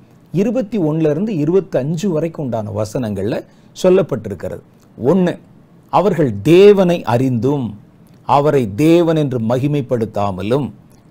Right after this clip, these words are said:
ஸ்தோத்திரியாமலும் இருந்து தங்கள் சிந்தனையிலே வீணரானார்கள். எப்போ ஒரு மனுஷன் தன்னுடைய சிந்தனையில வீணா போறான் அப்படின்னு சொன்னா,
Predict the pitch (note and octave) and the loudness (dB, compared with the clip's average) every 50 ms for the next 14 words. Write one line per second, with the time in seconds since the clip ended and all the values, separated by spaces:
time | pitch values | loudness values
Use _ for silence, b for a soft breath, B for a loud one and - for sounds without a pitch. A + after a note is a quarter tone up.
0 | _ _ _ - - - - G#3+ A#3 B3+ B3 - - A3+ G#3 G#3 G3+ F#3+ F#3 F#3 | _ _ _ -20 -2 2 6 6 6 6 4 0 -2 0 2 2 2 2 2 0
1 | F#3 F3+ E3 D3 B2+ B2 B2 C#3+ D3+ C#3 A#2 G2+ F#2 G2+ F3 - b b b b | 0 0 0 0 0 0 0 0 0 0 -2 -2 -4 -4 -8 -12 b b b b
2 | b _ - E3+ G3 A#3 A#3+ A#3 G3+ E3+ - - - - G#3 A3 A3+ G#3 G#3+ G3 | b _ -2 0 0 2 2 2 2 2 0 -2 -4 -2 -2 2 2 2 2 2
3 | F3 D#3 D3 C#3 C#3 D3 D#3 - - - A2 G#2+ A#2+ D3+ F#3 G3 G3+ G3 F#3+ F3 | 2 0 2 4 4 4 2 0 -4 -8 -10 -6 -4 -2 -2 0 -2 -2 -2 -2
4 | D3+ C#3 A#2+ A2+ A2+ G#2+ G2+ G2+ F#2 F#2 G#2 B2 A#2+ G2 E2 - - - _ _ | -2 -4 -4 -4 -6 -6 -6 -8 -8 -4 -4 -2 -2 -2 -4 -10 -16 -20 _ _
5 | - - _ _ _ _ - C3+ D#3+ - - - B3 A#3+ G#3+ F3 E3+ D3 C#3 D#3 | -20 -20 _ _ _ _ -2 0 0 0 0 -2 0 2 2 2 2 0 -2 -4
6 | F3 E3+ - - - - - C#3 B2+ G#2+ G#2+ G2+ - - F3+ G3 G#3 G3+ A3 G3 | -4 -4 -4 -6 -6 -4 -4 -4 -4 -4 -4 -6 -6 -4 -2 0 0 0 0 0
7 | E3 C#3+ B2+ A#2+ B2 B2 B2+ B2+ B B B B B B - G2+ G#2 B2 F3+ G3 | -2 -2 0 0 0 0 0 -4 B B B B B B -14 -10 -6 -2 0 0
8 | G#3 G#3+ G#3 G#3 G#3 G#3 G#3+ A3 - - E3 E3 E3+ D#3+ E3 E3 D#3 B2+ - - | 2 2 2 2 0 0 -2 -2 -4 -2 0 0 0 0 -2 -2 -4 -6 -8 -8
9 | A2+ A#2+ A#2 B2 A#2+ A2+ - A2 F#2+ F2+ F#2 G2 A2 | -8 -8 -6 -6 -6 -6 -6 -6 -8 -8 -8 -6 -6